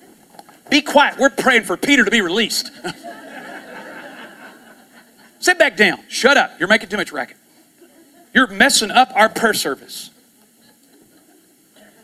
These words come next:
Faith and doubt. Faith and doubt. Look, I'm not afraid of doubt. I know it's simply,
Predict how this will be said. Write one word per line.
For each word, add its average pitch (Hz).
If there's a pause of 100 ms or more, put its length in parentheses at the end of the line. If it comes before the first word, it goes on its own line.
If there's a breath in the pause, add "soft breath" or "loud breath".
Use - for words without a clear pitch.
(640)
Faith 208 (1400)
and 143
doubt. 160 (1800)
Faith 156 (1700)
and 143
doubt. 135 (1300 soft breath)
Look, 175
I'm 196
not 190
afraid 160
of 123
doubt. 107 (1200)
I 160
know 175
it's 156
simply, 165